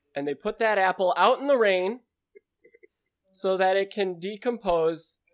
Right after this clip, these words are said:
and fertilize everything. But unfortunately,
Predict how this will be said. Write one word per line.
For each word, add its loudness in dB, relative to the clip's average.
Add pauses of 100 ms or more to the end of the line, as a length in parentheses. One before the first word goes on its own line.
(120)
and -4
fertilize 0
everything. -8 (720)
But -2
unfortunately, -4